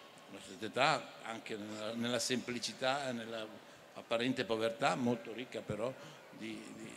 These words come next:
di contenuti spirituali e culturali. E, e quindi ho detto, "Ma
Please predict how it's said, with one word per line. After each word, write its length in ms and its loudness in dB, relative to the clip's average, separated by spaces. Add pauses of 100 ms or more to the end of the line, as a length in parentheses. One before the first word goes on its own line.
di 100 -8
contenuti 760 -4 (800)
spirituali 680 0
e 40 -2
culturali. 600 -2 (760)
E, 540 0 (180)
e 80 -4
quindi 240 4
ho 100 8
detto, 240 4
"Ma 240 4